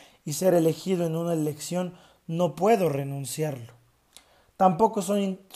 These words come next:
son transmisibles. Yo no puedo transmitirle mi derecho a la vida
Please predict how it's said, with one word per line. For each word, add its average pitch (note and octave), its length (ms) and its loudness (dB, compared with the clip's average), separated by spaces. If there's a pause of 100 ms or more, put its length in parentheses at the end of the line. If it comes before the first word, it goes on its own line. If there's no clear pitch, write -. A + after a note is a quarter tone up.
son F#3 360 -2
transmisibles. D3+ 880 2
Yo E3 160 2
no F3+ 160 2
puedo G3 320 6
transmitirle D#3+ 840 -2
mi D#3 140 -4
derecho E3 720 -2 (440)
a D#3 100 -4
la D#3+ 160 -2
vida G3+ 500 0